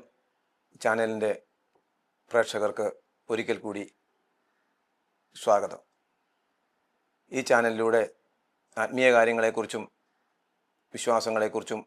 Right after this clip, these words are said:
ഹൈന്ദവ ആരാധനാ തത്വങ്ങളെക്കുറിച്ചുമെല്ലാം പല വിഷയങ്ങളും നമ്മൾ സംവദിച്ചിട്ടുണ്ട്. അതിൻ്റെ പൂർണ്ണ വിശ്വാസത്തോടുകൂടി പല പ്രേക്ഷകരും എന്നെ വിളിക്കാറുണ്ട്, പല സംശയങ്ങളും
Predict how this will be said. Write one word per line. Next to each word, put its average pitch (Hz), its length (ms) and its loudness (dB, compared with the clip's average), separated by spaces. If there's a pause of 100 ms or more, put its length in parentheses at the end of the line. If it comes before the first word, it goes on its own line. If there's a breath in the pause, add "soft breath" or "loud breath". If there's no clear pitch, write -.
(120)
ഹൈന്ദവ 110 400 2
ആരാധനാ 110 440 2
തത്വങ്ങളെക്കുറിച്ചുമെല്ലാം 104 960 -4 (1500)
പല 277 120 4
വിഷയങ്ങളും 131 460 2
നമ്മൾ 117 280 -2
സംവദിച്ചിട്ടുണ്ട്. 101 580 -6 (1040)
അതിൻ്റെ 139 440 2 (680)
പൂർണ്ണ 135 200 0
വിശ്വാസത്തോടുകൂടി 123 920 0 (280)
പല 113 100 2
പ്രേക്ഷകരും 113 560 0 (960)
എന്നെ 113 220 0 (1120)
വിളിക്കാറുണ്ട്, 120 520 2 (260)
പല 127 120 2
സംശയങ്ങളും 113 560 -2